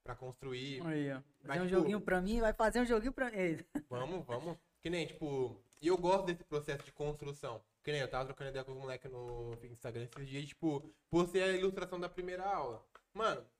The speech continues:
Speaker 1: aquilo ali foi com forma básica. Tipo,
Speaker 2: Modular, modular é difícil,
Speaker 1: Tá
Speaker 2: hein,
Speaker 1: ligado?
Speaker 2: mano?
Speaker 1: Forma básica.
Speaker 2: Um três Dzinho
Speaker 1: É,
Speaker 2: lá que eu
Speaker 1: caralho,
Speaker 2: tô
Speaker 1: mano,
Speaker 2: lá.
Speaker 1: eu acho difícil.
Speaker 2: Mano, é difícil,
Speaker 1: Tá ligado?
Speaker 2: doido. Modular
Speaker 1: E
Speaker 2: é um
Speaker 1: aí,
Speaker 2: bagulho
Speaker 1: tipo,
Speaker 2: louco, pai.
Speaker 1: aí, tipo, agora vai ter o Blender, vai ter várias paradas. Então, tipo, eu,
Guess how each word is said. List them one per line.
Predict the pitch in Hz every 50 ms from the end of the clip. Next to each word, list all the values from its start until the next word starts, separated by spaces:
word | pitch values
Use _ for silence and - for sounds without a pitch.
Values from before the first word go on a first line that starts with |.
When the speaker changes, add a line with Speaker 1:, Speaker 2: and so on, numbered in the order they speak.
| _ _
Speaker 1:
aquilo | - 190
ali | 180 151 156
foi | 156 - 175
com | 151 175 180 175 180 180 185 185
forma | 180 - 190 180 196 214
básica. | 196 170 151 147 160 165 165 - - 117 104
Tipo, | 98 - 175
Speaker 2:
Modular, | 165 170 175 170 190 190 185 175 175 185 190
modular | 175 180 180 170 165 170 165 160 160
é | 160
difícil, | 160 175 170 - - 226 208 190 165 - 185
Speaker 1:
Tá | 165
Speaker 2:
hein, | 165 170
Speaker 1:
ligado? | 190 175 160
Speaker 2:
mano? | 147 156
Speaker 1:
Forma | 156 147 160 175
básica. | 175 160 165 165 180 190 175 165
Speaker 2:
Um | - - 190 196 185 196
três | 214 220 214 202
Dzinho | 190 220 220
Speaker 1:
É, | 214
Speaker 2:
lá | 214 208 208 196
que | 220 220
eu | 208
Speaker 1:
caralho, | 240
Speaker 2:
tô | 240 240
Speaker 1:
mano, | 196 208 214 220 226
Speaker 2:
lá. | 202 190 196
Speaker 1:
eu | 214 240
acho | 254 - - - -
difícil. | 165 185 190 - 370 349 294 - - - 196
Speaker 2:
Mano, | 214 254 302 302 269 233 202 -
é | - 170 170 175
difícil, | 160 170 190 175 - - 285 277 269 254 247 247
Speaker 1:
Tá | -
ligado? | 233 196 - 165 160 147
Speaker 2:
doido. | - 160 160
Modular | 170 185 214 247 254 254 269 254 220 175 175 208
Speaker 1:
E | 233
Speaker 2:
é | 262
um | 277
Speaker 1:
aí, | 262
Speaker 2:
bagulho | 262 262 240 214 202 208 226 - 381
Speaker 1:
tipo, | 359 349 330
Speaker 2:
louco, | 277 254 247 233 - -
pai. | - - 160 143 139 147 147 -
Speaker 1:
aí, | - 143 147 151 160 175 170
tipo, | 160 - - - - 156 151 143 127 - - - _
agora | - 120 120 135 143 147
vai | 143 147
ter | 151 160
o | 156 156
Blender, | 143 131 127 131 143 156 165 165 151 131 127
vai | 123 131
ter | 131 151 139
várias | 143 151 175 175
paradas. | - - 208 196 185 151 127 117 110 110 - _ _ _ _ _ _
Então, | - 156
tipo, | 147 151 - - 165 165 160 156 147 135 -
eu, | 156 170 175 165